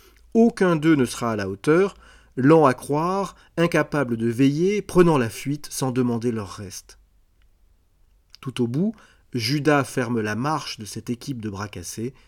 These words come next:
Il cristallise toutes les fragilités de ses pairs. La trahison de son Seigneur est une erreur qu'il regrette amèrement,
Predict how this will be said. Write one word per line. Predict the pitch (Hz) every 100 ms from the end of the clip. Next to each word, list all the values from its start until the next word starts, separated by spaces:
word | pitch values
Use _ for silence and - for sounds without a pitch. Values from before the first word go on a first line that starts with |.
| _ _ _ _ _ _
Il | 107
cristallise | - 127 - 110 131 156 117 - - _ -
toutes | 185 175
les | 120
fragilités | - 123 120 127 120 120
de | 101
ses | -
pairs. | - 104 110 147 - - _ _ - - - _ _
La | 120
trahison | - 139 151 139 123
de |
son | 110 113
Seigneur | - 123 143 117
est | 110
une | 110 107
erreur | 104 143 170 170
qu'il | 117
regrette | 104 117 120 127 123
amèrement, | - 120 117 98 113 165